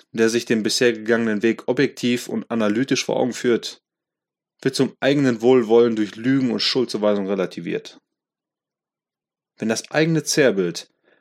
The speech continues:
und der derzeitige Umstand des persönlichen Seins derart zum eigenen Vorteil verdreht und umgedichtet wird, kann man sich ein Bild davon machen, wie schlimm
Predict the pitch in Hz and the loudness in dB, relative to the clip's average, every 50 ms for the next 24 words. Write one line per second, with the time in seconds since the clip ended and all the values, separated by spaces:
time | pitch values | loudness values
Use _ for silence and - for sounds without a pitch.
0 | _ _ _ - 110 104 113 107 113 135 147 147 - 156 151 139 143 127 120 - | _ _ _ -10 -2 0 0 2 4 2 2 2 2 2 2 2 2 0 0 0
1 | - 143 135 123 - - 120 107 101 104 - - 110 104 101 110 117 120 117 110 | 0 0 0 0 0 0 -2 -2 -2 -6 -2 0 0 0 2 2 2 2 0 0
2 | - 117 107 107 113 110 110 104 90 - - - - - - - 101 98 123 131 | -2 -2 0 2 2 2 2 0 0 -2 -4 -4 -6 -8 -12 -14 -4 0 2 2
3 | 139 127 - _ - 117 110 98 - - - - - - 113 107 - 101 110 113 | 2 2 0 _ -2 -2 0 -2 -2 -6 -12 -14 -8 -6 -4 0 0 2 2 2
4 | 110 107 101 - - 113 110 110 - 104 98 - 110 98 98 101 104 104 98 - | 0 -2 -4 -2 0 0 0 0 0 -2 -2 -2 -4 -4 -2 0 0 0 0 -2
5 | - - - - _ _ _ _ 101 104 120 143 135 123 120 113 107 - - 113 | -6 -18 -20 -20 _ _ _ _ -10 -4 -2 0 0 2 2 0 0 -2 -2 -2
6 | - 110 110 107 98 - - - _ _ _ _ _ _ _ _ _ _ _ _ | 0 2 2 2 2 0 -4 -12 _ _ _ _ _ _ _ _ _ _ _ _
7 | _ _ _ _ _ _ _ - - 147 143 135 123 120 117 - 117 107 101 120 | _ _ _ _ _ _ _ -4 -2 0 0 0 0 -2 -2 -2 -2 -2 2 2
8 | 123 117 107 - - 113 107 107 104 95 - - 101 101 113 113 104 - - - | 2 2 0 -2 -2 -2 -2 0 0 -2 -2 -6 -8 -6 -4 -4 -2 -2 -2 -2
9 | 110 110 113 110 98 90 - | 0 2 2 0 0 -2 -6